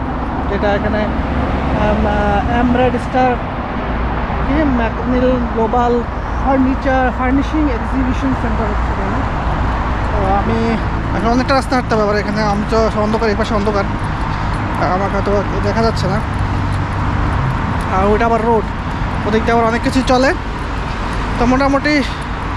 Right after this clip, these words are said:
আজকের প্রথম দিনটা আসলে খুব ভালো যায় না, খুব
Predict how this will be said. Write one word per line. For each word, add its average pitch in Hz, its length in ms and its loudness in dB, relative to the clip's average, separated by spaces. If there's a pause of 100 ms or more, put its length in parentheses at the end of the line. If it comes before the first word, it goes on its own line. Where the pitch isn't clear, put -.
(380)
আজকের 269 260 0
প্রথম 302 300 4
দিনটা 302 260 4
আসলে 294 380 2 (920)
খুব 240 180 2
ভালো 285 280 4
যায় 285 140 2
না, 294 100 0
খুব 285 140 -2